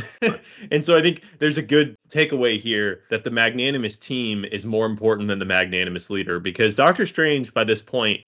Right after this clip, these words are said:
has really become this great, trusted, magnanimous leader. Everybody looks up to him. He has immense power. He wields the power with wisdom.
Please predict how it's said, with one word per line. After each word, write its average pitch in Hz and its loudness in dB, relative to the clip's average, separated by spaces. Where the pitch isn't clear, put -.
has 113 0
really 135 2
become 110 -2
this 90 -6
great, 107 2
trusted, 107 -6
magnanimous 98 -2
leader. 90 -4
Everybody 113 0
looks 101 -4
up 113 0
to 113 -4
him. 104 -2
He 104 -2
has 104 2
immense 107 -2
power. 113 0
He 98 -6
wields 107 -2
the 87 -10
power 107 0
with 90 -6
wisdom. 104 0